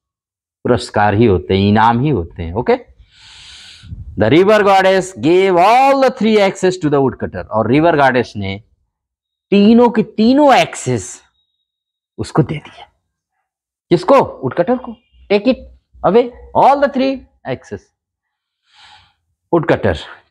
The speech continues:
thank you goddess, आपका बहुत बहुत धन्यवाद।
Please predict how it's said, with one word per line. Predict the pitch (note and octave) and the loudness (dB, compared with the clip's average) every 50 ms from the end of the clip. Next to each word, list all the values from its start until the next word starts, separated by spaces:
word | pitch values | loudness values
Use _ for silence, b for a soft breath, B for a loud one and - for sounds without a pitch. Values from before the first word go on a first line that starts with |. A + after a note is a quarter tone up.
| _ _ _ - | _ _ _ -2
thank | D#3 G#3+ B3 A#3 A#3+ | 0 2 2 2 2
you | A#3 G#3 | 2 4
goddess, | F3+ E3+ D#3 C#3 C#3 C3+ C3 B2+ - - - - - - _ _ _ _ _ _ - | 4 4 4 4 2 0 0 -2 -6 -14 -20 -20 -20 -20 _ _ _ _ _ _ -6
आपका | F#2 F#2+ - - - F2+ | -6 -6 -6 -6 -10 -10
बहुत | E2 D#2 A2 C#3 C3 B2 C#3 D3+ F3 F#3 F3+ D3 A#2+ - - | -6 -2 -2 -2 -2 -2 -4 0 0 2 0 0 -4 -6 -4
बहुत | - B2+ C#3 C#3+ D3 D#3+ D#3+ C#3+ A2+ G2+ | 0 2 2 4 4 2 2 0 -2 -4
धन्यवाद। | A2 A2+ A2 A2 G2+ G#2 G#2 G#2+ - - | -4 -4 -2 -2 -2 0 -2 -2 -4 -6